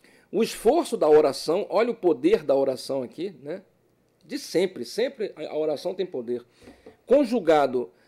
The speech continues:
à sucção incessante do lodo absorvente dos charcos, ou seja, a, a capacidade que esses charcos astralinos nos umbrais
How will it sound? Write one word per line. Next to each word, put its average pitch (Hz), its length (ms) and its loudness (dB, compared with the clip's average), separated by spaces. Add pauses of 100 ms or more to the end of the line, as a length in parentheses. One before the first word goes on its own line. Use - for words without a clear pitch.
(240)
à 160 240 -2
sucção 220 540 -4
incessante 208 520 0
do 185 80 4
lodo 180 240 6
absorvente 143 500 -2
dos 143 140 -6
charcos, 175 360 -4
ou 214 100 0
seja, 135 440 0 (400)
a, 147 640 -4
a 139 60 -8
capacidade 180 1000 0
que 165 100 -4
esses 165 240 -2
charcos 185 480 -6
astralinos 151 600 -4
nos 147 180 -6
umbrais 127 500 -6